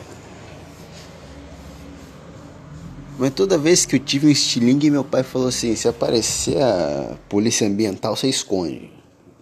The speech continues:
E aí eu fiquei com um negócio meio, "Porra, estilingue é errado, né, cara?" Ter estilingue é errado. Embora tenha uma carabina, mas ter estilingue é errado.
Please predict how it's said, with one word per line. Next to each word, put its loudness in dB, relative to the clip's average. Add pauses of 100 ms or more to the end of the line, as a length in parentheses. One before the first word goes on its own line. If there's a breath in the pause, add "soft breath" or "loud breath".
(140)
E -6
aí -2
eu -4
fiquei -8
com -10
um -4
negócio -6
meio, -10
"Porra, -12
estilingue -4
é -4
errado, -6
né, -4
cara?" -16 (1500 loud breath)
Ter -4
estilingue -2
é 2
errado. -6
Embora 2
tenha -2
uma 0
carabina, 0
mas -4
ter -6
estilingue -4
é 0
errado. -8